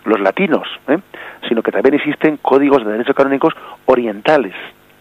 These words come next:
de iglesias en plena comunión con el Papa, ojo, ¿eh?, estos ritos orientales, que si los melquitas, que si etcétera,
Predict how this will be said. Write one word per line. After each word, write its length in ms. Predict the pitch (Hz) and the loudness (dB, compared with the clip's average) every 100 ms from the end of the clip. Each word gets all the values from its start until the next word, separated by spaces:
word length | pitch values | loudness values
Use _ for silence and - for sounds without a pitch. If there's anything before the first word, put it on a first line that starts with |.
| _ _ _ _ _ - - - - | _ _ _ _ _ -20 -14 -14 -4
de 140 | 120 | 0
iglesias 420 | 117 139 151 180 - - | 2 2 2 2 2 -2
en 200 | 120 117 | -4 -2
plena 340 | - 175 165 123 | 2 2 4 2
comunión 580 | 147 139 117 135 156 110 | 2 0 0 0 0 2
con 180 | 151 | 2
el 140 | 147 98 | 2 0
Papa, 400 | 95 90 127 180 | 0 2 0 0
ojo, 340 | 117 - 156 233 _ _ _ - | -4 -4 -2 -2 _ _ _ -8
¿eh?, 100 | 170 - - | -8 -8 -16
estos 220 | - 127 | -2 0
ritos 320 | 135 - 107 107 | 2 0 0 0
orientales, 560 | 92 87 95 90 180 - - - - - | -2 -2 0 2 0 -2 -20 -20 -18 -10
que 120 | - | -6
si 100 | - | -2
los 140 | 104 90 | -4 -2
melquitas, 680 | 95 90 156 156 117 127 - | -4 -4 -4 -2 0 0 -2
que 140 | 90 | -10
si 120 | - | -8
etcétera, 500 | - 139 - 120 165 | -2 0 2 2 0